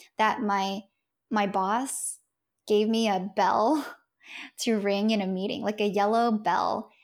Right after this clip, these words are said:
and I'd have to tap the bell if I wanted to talk. And I understood the intention behind it, but it was just really humiliating.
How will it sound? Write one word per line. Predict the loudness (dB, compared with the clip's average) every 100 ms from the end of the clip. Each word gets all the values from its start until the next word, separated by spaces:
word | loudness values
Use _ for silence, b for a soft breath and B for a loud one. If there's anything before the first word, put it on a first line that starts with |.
| -6
and | -2
I'd | -2
have | -4 -6
to |
tap | -4 -2 -2 -2
the |
bell | 0 0 0
if | -2
I | -4
wanted | -4 -6
to | -8
talk. | -6 -4 -4 -6 b b _ _
And | 2 2
I |
understood | 2 0 0 -2 0 4 4 4
the | 0
intention | 0 0 0 0
behind | 2 2 4 2 4
it, | 2 2
but | 2
it | 2
was | 2 -2
just | -4 -4 0
really | 2 2
humiliating. | 0 -2 -2 -2 -4 -4 -6 -6